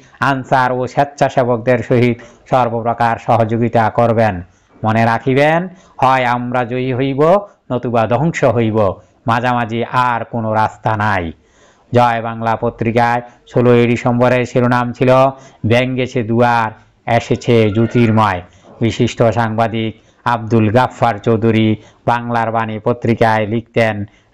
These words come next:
ডাকা আমায় ডাকে। এভাবে বিভিন্ন শিরোনামে, বিভিন্ন শিরোনামে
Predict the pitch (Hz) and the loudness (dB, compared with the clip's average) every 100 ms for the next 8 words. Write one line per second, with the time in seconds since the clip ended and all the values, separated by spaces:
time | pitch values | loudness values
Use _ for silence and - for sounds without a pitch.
0 | 110 110 113 120 120 113 117 _ - 110 | -2 0 0 0 0 -2 -6 _ -4 -2
1 | 104 104 101 95 104 101 107 85 - _ | 0 0 0 -2 -2 -2 -2 -4 -6 _
2 | _ _ _ _ _ 131 135 143 147 156 | _ _ _ _ _ 0 2 2 4 0
3 | 156 - - 123 139 143 139 139 - 135 | -2 -10 -2 2 2 2 0 -2 0 2
4 | 135 135 131 135 139 143 _ _ _ 131 | 2 0 0 0 -2 -6 _ _ _ -6
5 | 117 123 135 135 135 135 135 127 _ - | -2 0 0 0 2 2 0 -4 _ 0
6 | 123 127 127 131 131 135 | 2 2 0 0 0 -2